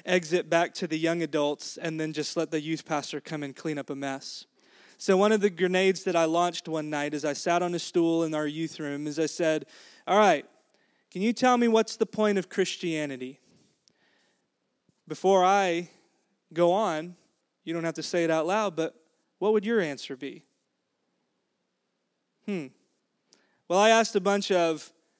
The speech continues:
teenagers. And eventually the consensus was to go to heaven when you die.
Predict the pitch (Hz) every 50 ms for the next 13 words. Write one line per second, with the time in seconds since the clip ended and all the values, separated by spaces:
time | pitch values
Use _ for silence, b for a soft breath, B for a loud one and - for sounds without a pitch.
0 | _ _ _ - - 208 190 175 147 135 131 135 135 - - - - - - _
1 | _ _ _ _ _ _ _ _ _ _ _ _ _ _ _ _ _ _ _ _
2 | _ _ _ _ _ _ _ _ _ - 175 185 190 208 240 262 240 - 262 254
3 | 240 220 208 - - 214 196 - - 220 220 220 208 - 196 - - - 170 170
4 | 160 151 151 160 202 233 226 - - - - _ _ _ _ _ _ _ _ _
5 | _ _ - - 196 165 160 185 202 220 233 220 - 240 220 190 190 170 156 160
6 | 165 165 160 156 151 147 147 160 165 156 156 135 139 - -